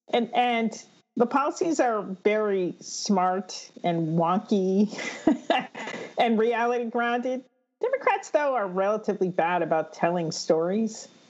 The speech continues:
And I think telling stories is different from articulating big values like freedom and equality and democracy. I, people, the language of day-to-day politics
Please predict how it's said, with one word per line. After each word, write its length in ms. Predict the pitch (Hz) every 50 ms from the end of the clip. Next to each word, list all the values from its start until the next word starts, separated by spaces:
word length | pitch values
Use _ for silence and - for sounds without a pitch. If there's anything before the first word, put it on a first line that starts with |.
| _ - -
And 140 | 247 247 269
I 100 | 269 285
think 280 | 277 - 381 381 381
telling 320 | - 359 302 311 311 285 254
stories 520 | - - - 254 262 254 254 262 240 -
is 100 | 214 208
different 500 | - - 254 240 247 - 208 185 180 -
from 440 | - 220 202 190 180 180 175 165 180 - _ _ _ -
articulating 1080 | 202 202 190 - - 269 - - 240 196 214 208 208 202 202 196 185 180 185 190 190 - _ _ _ _
big 240 | - 208 233 208 170
values 840 | 175 165 180 175 180 180 180 180 185 185 185 180 175 170 - -
like 300 | 160 156 160 160 156 - - - _ - _ _ _ -
freedom 380 | - 175 175 180 175 170 160 165
and 100 | 165 160
equality 600 | 160 165 - - 170 165 165 165 160 160 165 160
and 100 | 160 160
democracy. 840 | 156 160 151 165 156 156 170 - 180 165 - - 175 165 165 165 175 - - - - - - - - - - - - _ _ -
I, 360 | 392 381 392 - - - 622 - - -
people, 480 | 480 508 554 539 480 403 277 233 - - _ - - - - - - -
the 80 | - 262
language 560 | 262 285 294 311 339 330 330 311 294 262 - 247
of 180 | 220 - -
day-to-day 720 | - 240 233 240 233 226 185 214 214 214 208 208 202 190 -
politics 800 | - 202 190 190 196 190 - 208 202 202 - - - - -